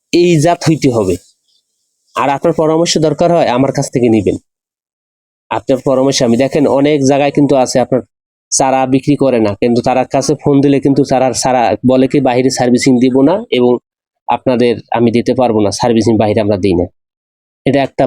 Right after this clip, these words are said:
ভুল ধারণার কথা, একটা মানুষ মানুষের জন্য, ঠিক আছে?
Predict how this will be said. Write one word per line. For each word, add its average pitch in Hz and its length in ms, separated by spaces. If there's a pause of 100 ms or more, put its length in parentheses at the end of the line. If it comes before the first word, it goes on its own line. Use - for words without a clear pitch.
(100)
ভুল 135 220 (100)
ধারণার 127 420
কথা, - 280 (500)
একটা - 200
মানুষ 127 360
মানুষের 123 420
জন্য, 95 200 (1000)
ঠিক 127 140
আছে? 104 200